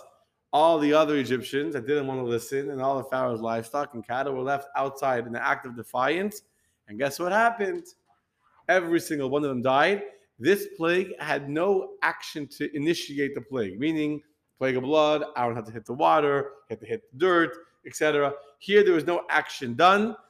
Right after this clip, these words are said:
There was a mark on the wall, and at exactly the moment that God had said all the cattle will die, kaboom,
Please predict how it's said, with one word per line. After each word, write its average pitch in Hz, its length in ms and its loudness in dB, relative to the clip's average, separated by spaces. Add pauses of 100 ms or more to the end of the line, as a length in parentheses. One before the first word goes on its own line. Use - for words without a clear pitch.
(100)
There 147 100 2
was 139 120 4
a 127 80 0
mark 180 340 2
on 156 140 0
the 135 80 -4
wall, 160 400 2
and 156 100 -2
at 139 80 -2
exactly 160 520 0
the 143 80 -6
moment 160 340 -2
that 120 140 -6
God 156 200 0
had 131 160 -6
said 147 220 -2
all 143 220 -4
the 139 80 -8
cattle 143 280 -4
will 123 120 -6
die, 214 360 4 (1080)
kaboom, 175 440 -2